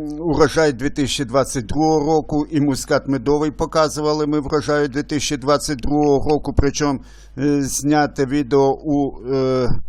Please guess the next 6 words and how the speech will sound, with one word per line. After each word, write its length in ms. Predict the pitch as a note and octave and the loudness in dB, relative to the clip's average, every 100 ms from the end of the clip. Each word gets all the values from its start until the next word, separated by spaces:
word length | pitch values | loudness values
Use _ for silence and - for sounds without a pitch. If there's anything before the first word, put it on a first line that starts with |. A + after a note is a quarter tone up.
| B2 | -6
серпні 540 | - D#3 C#3+ - C#3 | -4 0 0 0 0
місяці, 720 | C3+ C#3 C3+ C#3 B2+ C3+ B2+ - - | 2 2 0 -2 -4 -4 -4 -6 -16
в 60 | - | -8
першій 380 | - C3+ - C#3 | -2 0 -2 -6
половині 520 | C3+ C3 C3+ C3+ C3 | -2 0 0 0 -2
серпня. 580 | C3 C#3 C3 A2+ A#2+ B2 | -2 0 0 -2 -6 -6